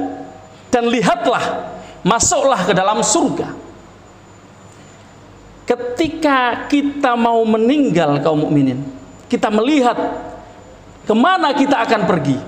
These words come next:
Kemana setelah kita keluar dari jasad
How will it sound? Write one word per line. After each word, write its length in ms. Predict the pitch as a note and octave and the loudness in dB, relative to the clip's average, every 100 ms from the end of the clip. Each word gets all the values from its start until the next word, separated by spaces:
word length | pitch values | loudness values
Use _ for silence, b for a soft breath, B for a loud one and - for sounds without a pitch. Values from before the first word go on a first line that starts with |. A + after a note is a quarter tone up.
| - - B B B - | -14 -18 B B B -4
Kemana 480 | C4+ D4 G4 G#4 F4+ | 0 2 2 2 0
setelah 320 | D4+ C#4 C#4+ | 0 0 0
kita 240 | C#4 C#4+ C#4 | 2 0 2
keluar 400 | E4 F#4 D#4 B3+ | 2 2 2 0
dari 160 | B3+ | 0
jasad 240 | B3+ B3 | 2 2